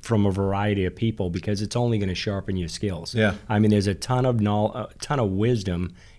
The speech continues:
Speaker 1: and different ways people do skin the cat out there in this business.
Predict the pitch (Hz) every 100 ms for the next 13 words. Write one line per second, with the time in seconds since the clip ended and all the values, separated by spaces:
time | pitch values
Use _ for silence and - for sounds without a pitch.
0 | - 104 107 107 110 101 104 104 92 -
1 | 107 - 95 101 104 - 110 98 87 107
2 | 107 98 87 82 92 90 90 - 110 110
3 | 95 85